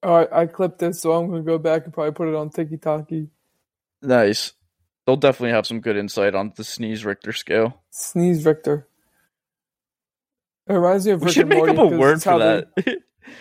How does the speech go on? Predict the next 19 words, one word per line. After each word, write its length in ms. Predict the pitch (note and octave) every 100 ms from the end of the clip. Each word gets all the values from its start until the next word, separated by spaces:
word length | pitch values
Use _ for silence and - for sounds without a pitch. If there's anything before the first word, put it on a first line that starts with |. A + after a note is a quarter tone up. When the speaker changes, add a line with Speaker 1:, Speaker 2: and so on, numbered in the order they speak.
| - _ - - - -
Speaker 1:
Yeah. 260 | - E3 A3+
Speaker 2:
Is 100 | G3
there 160 | C4+
a 40 | C4+
word 320 | D#3+ D#3+ B3
for 260 | - D#3 G3+
that, 220 | C#4+ C4
dude? 180 | F4+ A3
Like, 280 | D3+ - _ _ _ -
scaling 500 | - - D3 D#3 D#3+
your 120 | D#3
sneezes? 480 | D#3 - C#3 E3 G3+
There's 180 | E3 C3+
gotta 240 | C3+ C3+
be 120 | C3 C3+
some 180 | C#3
sort 200 | B2 C#3+
of 60 | B2
scale. 480 | - C3 D#3 C#3+